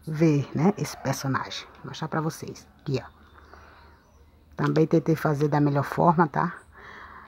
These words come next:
As cores desse personagem aqui é umas cores meia, como eu sempre falo às vezes das cores, pessoal. Quando eu fizer coisa,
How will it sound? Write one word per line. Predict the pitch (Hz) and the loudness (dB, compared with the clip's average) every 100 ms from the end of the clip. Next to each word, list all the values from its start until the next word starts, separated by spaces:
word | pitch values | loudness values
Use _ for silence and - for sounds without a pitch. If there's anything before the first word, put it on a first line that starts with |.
| _ | _
As | 151 - | -4 -4
cores | - 165 156 | 2 4 4
desse | 160 - | 0 0
personagem | - 151 - 143 143 131 | -2 0 2 2 2 0
aqui | 127 - 147 165 | -4 -2 2 4
é | 156 | 6
umas | 151 - | 4 2
cores | 147 147 | 0 0
meia, | 143 139 139 131 123 - - - - | 2 2 4 2 0 -6 -18 -18 -8
como | 151 151 | -2 0
eu | |
sempre | - 175 - | 2 2 2
falo | - 151 | -2 0
às | 139 | 0
vezes | 135 139 | -2 -2
das | 131 131 - | -2 -4 0
cores, | 160 165 | 2 2
pessoal. | 135 123 120 110 - _ _ _ _ _ - - - - - | 0 -8 -12 -16 -20 _ _ _ _ _ -20 -20 -16 -16 0
Quando | 175 214 | 4 4
eu | |
fizer | 233 175 165 | 4 2 0
coisa, | - 160 147 | 4 6 6